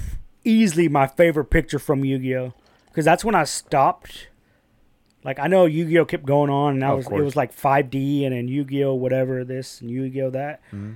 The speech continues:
Speaker 1: And I played Yu-Gi-Oh the card game when it first came out.
Speaker 2: Yeah, same.
Speaker 1: But
Speaker 2: The first edition.
Speaker 1: after a while, I just stopped watching it.
Speaker 2: Mm-hmm.
Speaker 1: I transitioned to Magic the Gathering, and that's
Speaker 2: More adult.
Speaker 1: adult themed. But, um,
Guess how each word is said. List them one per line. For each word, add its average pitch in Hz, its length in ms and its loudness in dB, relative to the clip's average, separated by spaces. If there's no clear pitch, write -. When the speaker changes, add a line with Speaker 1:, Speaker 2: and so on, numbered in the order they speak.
Speaker 1:
And 147 120 -2
I 135 80 2
played 160 260 2
Yu-Gi-Oh 160 380 4
the 127 120 0
card 156 460 -4
game 175 260 2
when 143 120 -4
it 131 100 -12
first 151 360 -2
came 165 220 -2
out. 180 280 -2
Speaker 2:
Yeah, 98 140 -4
same. 101 340 -8
Speaker 1:
But 139 240 2
Speaker 2:
The 131 60 2
first - 160 -6
edition. 104 440 -14
Speaker 1:
after 156 260 2
a - 20 2
while, 151 180 6
I 143 60 4
just 127 180 -8
stopped - 320 -6
watching 127 400 -4
it. 143 200 -10
Speaker 2:
Mm-hmm. 113 240 -10
Speaker 1:
I 127 100 -12
transitioned 131 560 -6
to 127 40 -10
Magic 127 380 -12
the 127 60 -12
Gathering, 131 580 -12
and 120 140 -16
that's 120 220 -10
Speaker 2:
More 107 220 0
adult. 104 480 -4
Speaker 1:
adult 131 360 -6
themed. 139 400 -6
But, 139 160 -2
um, 120 320 -6